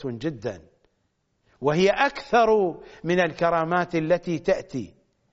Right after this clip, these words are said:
بالصيغة الإعجازية. وحتى الكرامات التي هي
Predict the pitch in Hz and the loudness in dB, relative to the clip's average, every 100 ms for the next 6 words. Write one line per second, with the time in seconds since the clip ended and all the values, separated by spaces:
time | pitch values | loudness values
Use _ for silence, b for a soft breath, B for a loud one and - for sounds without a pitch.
0 | - 135 - 180 160 151 143 131 127 110 | -8 -8 -2 -2 0 -2 -2 -6 -10 -8
1 | 117 104 87 82 - _ _ _ _ _ | -8 -8 -10 -20 -20 _ _ _ _ _
2 | _ _ _ _ _ _ _ _ _ _ | _ _ _ _ _ _ _ _ _ _
3 | B 175 - - - 302 277 247 240 - | B 2 4 2 4 2 4 2 -2 0
4 | 226 226 214 196 175 175 160 165 165 117 | 2 2 2 0 -2 -4 0 0 -2 -10
5 | 87 _ _ _ _ _ _ _ _ _ | -14 _ _ _ _ _ _ _ _ _
6 | _ _ - 185 208 160 - | _ _ -4 2 2 2 -4